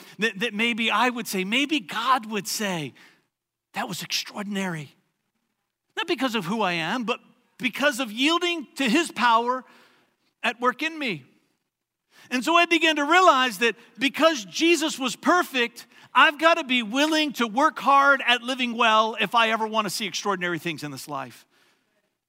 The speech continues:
That his example to us is the pathway to the extraordinary, because wasn't that what the resurrection was? It's the biggest megas, megas ergon moment in history. It's the most exceedingly abundantly above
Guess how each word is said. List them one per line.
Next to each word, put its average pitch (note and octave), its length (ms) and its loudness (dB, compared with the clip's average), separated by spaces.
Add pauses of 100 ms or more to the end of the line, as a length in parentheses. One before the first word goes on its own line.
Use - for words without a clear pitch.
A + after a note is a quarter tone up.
(500)
That C#4 160 0
his C#4 180 4
example D#4 680 2
to C#4 320 -2
us A3 400 0 (400)
is B3 180 0
the C4+ 140 -2
pathway C4 720 2
to C4 180 -4
the C#4 140 0
extraordinary, C#4 880 2 (220)
because D4 340 0
wasn't D#4+ 380 2
that D#4+ 220 2
what D#4+ 180 4
the D#4 80 0
resurrection D4 640 2
was? E4 480 4 (720)
It's B3+ 160 0
the D4+ 100 -2
biggest D#4+ 400 2
megas, D4+ 960 2
megas D4 400 2 (100)
ergon C#4+ 360 2
moment D4 280 4
in C4 60 0
history. C#4 720 0 (200)
It's B3 200 -2
the C#4 100 -4
most D4 300 2
exceedingly D4 600 0
abundantly C4+ 600 0
above B3+ 500 2